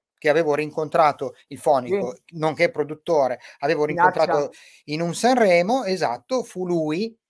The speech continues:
Speaker 1: a, a chiedermi se per caso mi interessasse di entrare, ovviamente, ehm, gli sono debitore perché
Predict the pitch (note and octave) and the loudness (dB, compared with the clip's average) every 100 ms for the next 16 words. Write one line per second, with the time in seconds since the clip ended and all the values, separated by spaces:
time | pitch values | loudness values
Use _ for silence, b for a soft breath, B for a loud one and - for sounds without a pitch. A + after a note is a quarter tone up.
0 | _ - D#3+ D3 C#3+ C#3 C3+ C3 C3 B2+ | _ -10 -4 0 2 2 0 0 -2 -2
1 | B2+ A2+ _ _ _ D#3 C3 B2+ E3 D3+ | -4 -8 _ _ _ -10 -8 -8 -6 -2
2 | D#3 D#3 D#3+ - C3+ C3+ - C#3 C3+ C3+ | -2 -4 -8 -10 -10 -8 -2 -2 0 -6
3 | C3+ C#3+ C3+ C#3 C3+ - C#3 C3+ D3 C3 | -8 -14 -10 -8 -4 -4 -4 -6 -10 -6
4 | B2+ B2 B2 A#2+ A2+ A#2 b b b A2+ | -6 -6 -10 -12 -12 -14 b b b -16
5 | A#2 A2+ A2+ A#2+ A#2+ A#2+ A#2+ A#2 A#2+ A2+ | -14 -14 -10 -10 -8 -8 -8 -10 -12 -8
6 | C#3 C3 - C3+ C3 B2 A#2 B2 | -8 -6 -6 -2 -2 -2 -6 -6